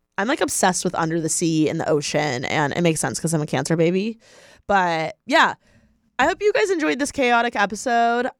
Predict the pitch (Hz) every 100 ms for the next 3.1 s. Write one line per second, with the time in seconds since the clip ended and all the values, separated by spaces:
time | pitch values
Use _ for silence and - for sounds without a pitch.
0 | - 208 214 220 233 240 247 247 254 247
1 | 254 262 240 226 214 196 196 165 156 175
2 | 202 240 262 262 233 190 - 175 170 175
3 | 170